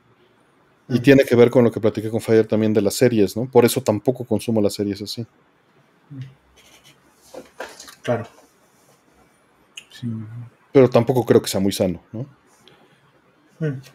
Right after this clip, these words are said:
Speaker 3: Creo que cada quien le va encontrando su manera, ¿no? Como, como en las
Speaker 2: Ujú.
Speaker 3: series hay gente que sí le gusta echarse todas, o bueno, la temporada de golpe y hay otros que prefieren el capítulo a capítulo, etcétera.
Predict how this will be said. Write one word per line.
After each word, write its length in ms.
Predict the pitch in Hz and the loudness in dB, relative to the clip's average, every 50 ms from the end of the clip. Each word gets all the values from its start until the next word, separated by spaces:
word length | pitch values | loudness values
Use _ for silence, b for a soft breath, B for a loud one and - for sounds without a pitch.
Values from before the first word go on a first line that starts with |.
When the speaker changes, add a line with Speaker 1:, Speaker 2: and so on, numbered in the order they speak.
| _ _ _ 139 127 - - | _ _ _ -16 -16 -12 -8
Speaker 3:
Creo 120 | - 131 131 | -8 -4 -4
que 100 | 143 139 | -2 0
cada 260 | 143 135 131 113 - | 2 4 4 4 2
quien 180 | - 117 117 113 | 2 0 2 4
le 60 | 110 | 4
va 140 | 110 110 110 | 6 6 4
encontrando 640 | 104 98 101 107 104 101 90 104 104 107 107 104 | 4 2 0 0 2 2 2 2 2 2 2 0
su 160 | 101 - 104 95 | 0 -2 -2 -2
manera, 460 | 95 95 92 95 98 98 98 95 95 | -2 0 0 0 0 0 0 -2 -2
¿no? 280 | 98 98 104 113 110 - _ _ _ | -2 -4 -6 -8 -10 -16 _ _ _
Como, 280 | - 107 101 95 - - | -8 -6 -6 -6 -6 -2
como 200 | - 110 107 107 | 2 4 4 6
en 80 | 104 104 | 6 6
las 140 | 104 101 - | 4 4 4
Speaker 2:
Ujú. 80 | - | 4
Speaker 3:
series 260 | 117 117 120 117 - 120 | 6 6 6 6 6 4
hay 100 | 113 107 | 4 4
gente 260 | 117 113 107 117 - | 4 4 4 2 0
que 100 | - 95 | 0 -2
sí 120 | - 110 | -2 2
le 100 | 107 107 | 2 4
gusta 260 | 101 104 104 - 113 | 4 4 2 0 -2
echarse 320 | 104 - 113 104 - - - | 0 2 0 0 0 -2 0
todas, 580 | - 104 104 104 101 101 101 - - - - _ _ - - - _ _ _ _ _ _ | 2 4 6 6 6 4 4 0 -4 -10 -14 _ _ -20 -20 -20 _ _ _ _ _ _
o 100 | - 92 | -6 -2
bueno, 180 | 98 98 98 98 | 0 2 2 4
la 140 | 95 85 - | 2 2 2
temporada 440 | 98 98 - 104 104 104 110 110 | 0 2 4 4 6 6 6 6
de 100 | 104 95 | 6 6
golpe 340 | 95 98 104 107 104 - 120 | 6 6 6 6 6 6 6
y 60 | 110 | 6
hay 80 | 104 101 | 6 6
otros 220 | 98 - 104 101 | 4 4 0 -2
que 100 | - 101 | -2 -4
prefieren 540 | 95 - 95 92 92 101 98 101 101 101 98 | -4 -2 -4 -4 -2 0 2 2 2 2 0
el 200 | 95 92 82 - | -2 -4 -6 -8
capítulo 520 | _ - - - - 90 - 101 98 95 90 | _ -6 -4 -4 -6 -4 -2 0 2 2 0
a 60 | - | 0
capítulo, 680 | - 82 - 95 98 92 - - 92 95 95 98 87 | -2 -6 -4 -6 -6 -6 -6 -6 -6 -4 -4 -4 -6
etcétera. 540 | 87 - - - 104 - - 107 107 127 147 | -6 -10 -10 -10 -8 -2 0 0 0 0 -2